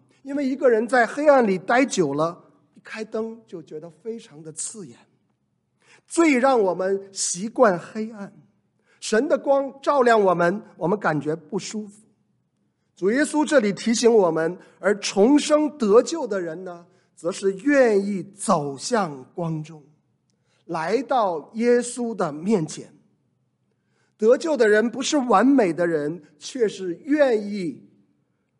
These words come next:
被神光照，让神光照的人。重生的人承认自己的罪，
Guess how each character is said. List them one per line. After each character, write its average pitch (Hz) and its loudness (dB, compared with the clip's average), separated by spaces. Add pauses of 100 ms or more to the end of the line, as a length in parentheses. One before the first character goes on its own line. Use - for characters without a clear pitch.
(160)
被 269 6
神 185 0
光 254 4
照， 220 -8 (240)
让 254 0
神 170 -2
光 226 0
照 202 -8
的 143 -16
人。 104 -20 (1000)
重 254 2
生 311 4
的 269 8
人 208 2
承 214 -2
认 269 4
自 294 -10
己 170 -14
的 196 -6
罪， 202 -4